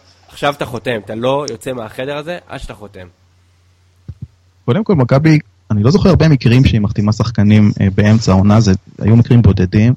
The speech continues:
Speaker 2: אני חושב שגם לדווין סמית עצמו, לא, הוא לא ממהר לשום מקום. יש לו סוכן, הוא יודע טוב מאוד מה הוא שווה עכשיו, הוא יודע טוב מאוד איזה קבוצות רוצות אותו. אה, מצד שני, גם מאוד טוב לו פה, אני מאמין שהוא יישאר, אני מאמין שמכבי תעשה את המאמץ, אבל זה לא יקרה עכשיו.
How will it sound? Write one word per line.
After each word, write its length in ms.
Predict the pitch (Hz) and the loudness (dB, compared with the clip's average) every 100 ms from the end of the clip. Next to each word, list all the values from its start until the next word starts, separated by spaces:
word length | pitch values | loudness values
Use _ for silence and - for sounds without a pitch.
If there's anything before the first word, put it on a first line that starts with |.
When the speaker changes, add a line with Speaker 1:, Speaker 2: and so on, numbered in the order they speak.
| - _ _ _ _ _ _ _ - | -4 _ _ _ _ _ _ _ -20
Speaker 2:
אני 60 | |
חושב 140 | - - | -10 -2
שגם 280 | 196 190 190 | 0 2 2
לדווין 340 | 170 185 190 | 2 4 4
סמית 260 | 170 190 170 | 4 2 0
עצמו, 840 | - 170 202 180 139 113 104 98 98 | 2 4 4 4 4 4 2 0 2
לא, 100 | 110 110 | 4 4
הוא 340 | 98 98 110 | 2 0 2
לא 80 | 151 | 4
ממהר 280 | 214 156 170 | 4 6 4
לשום 300 | 131 117 98 | 4 2 -2
מקום. 260 | 92 92 90 165 | -6 -8 -8 -10
יש 140 | - | -8
לו 60 | 107 | -6
סוכן, 520 | - - 139 143 120 104 _ _ _ - _ _ _ | -6 0 2 2 0 -4 _ _ _ -20 _ _ _
הוא 120 | - 151 | -2 0
יודע 200 | 127 120 | 2 2
טוב 220 | 127 110 | 2 2
מאוד 180 | 113 110 | 2 2
מה 100 | 110 | 2
הוא 80 | |
שווה 260 | 104 95 107 | 2 0 -2
עכשיו, 420 | 104 - 98 92 90 - | -4 -4 -4 -4 -8 -6
הוא 100 | 110 | -2
יודע 160 | 104 | 0
טוב 200 | 104 101 | 2 2
מאוד 120 | 104 | 2
איזה 140 | 101 98 | 2 2
קבוצות 360 | 98 95 110 | 0 2 0
רוצות 340 | 92 90 117 120 | 0 0 0 2
אותו. 420 | 110 110 98 92 - - - _ - - - | 0 0 -2 -4 -10 -20 -20 _ -20 -20 -10
אה, 320 | 104 95 92 92 | -2 0 2 0
מצד 240 | 104 - 92 | -4 -6 0
שני, 180 | 113 | 2
גם 140 | 113 110 | 4 6
מאוד 160 | 113 | 4
טוב 200 | 117 123 | 4 4
לו 140 | 131 127 | 4 4
פה, 220 | 139 143 - _ | 2 0 -4 _
אני 120 | 101 | -8
מאמין 340 | 98 98 107 127 | -6 -4 -2 -2
שהוא 220 | - 107 | 2 2
יישאר, 420 | 92 - 98 104 | 2 2 2 2
אני 80 | 101 | 0
מאמין 140 | 98 | 0
שמכבי 380 | 113 101 98 104 | 0 -2 -2 -4
תעשה 240 | 98 92 110 | -4 -2 -2
את 100 | 107 | -2
המאמץ, 480 | 95 92 101 123 | -2 -2 -2 -2
אבל 160 | 80 95 | -2 -2
זה 100 | 98 | 0
לא 80 | 110 | 0
יקרה 200 | 123 90 | 0 -2
עכשיו. 260 | - 87 | -2 -2